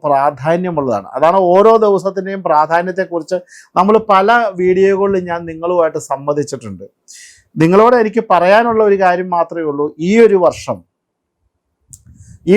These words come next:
പുതുവർഷത്തിൽ കഴിഞ്ഞ വർഷം, അതായത് ആയിരത്തി ഒരുന്നൂറ്റി തൊണ്ണൂറ്റൊമ്പത് എന്ന് പറയണ ഈ കഴിഞ്ഞ വർഷം, ഈ കർക്കിടകത്തോട് തീരുകയാണ്.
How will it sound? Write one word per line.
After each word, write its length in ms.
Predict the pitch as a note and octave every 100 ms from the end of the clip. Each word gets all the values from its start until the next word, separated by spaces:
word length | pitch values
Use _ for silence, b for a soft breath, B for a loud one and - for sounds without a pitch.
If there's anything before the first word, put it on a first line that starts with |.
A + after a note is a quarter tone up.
| A#3 G#3+
പുതുവർഷത്തിൽ 640 | G3+ G3 F#3 - E3+ C3 G#2 - D#3+
കഴിഞ്ഞ 340 | F3 G#3 A#3 A3+
വർഷം, 380 | G3+ E3+ - G3 - _ C#3
അതായത് 500 | D#3 E3 G3 G3+ G#3 G3+ b b D3
ആയിരത്തി 420 | D#3+ F#3+ G3+ G3 G#3
ഒരുന്നൂറ്റി 380 | F#3+ G3 F#3+ G3
തൊണ്ണൂറ്റൊമ്പത് 600 | F#3+ F3+ F#3 F#3+ F#3 F#3+ F#3+
എന്ന് 160 | F3+ F3+
പറയണ 300 | E3+ E3 E3+ G#3 -
ഈ 120 | F#3 G3
കഴിഞ്ഞ 340 | F#3+ E3+ E3 E3
വർഷം, 300 | C#3 - F#3 - -
ഈ 40 | D#3
കർക്കിടകത്തോട് 580 | E3 - F3 F3 F3+ E3 C#3
തീരുകയാണ്. 460 | D3 D#3+ D#3+ D#3+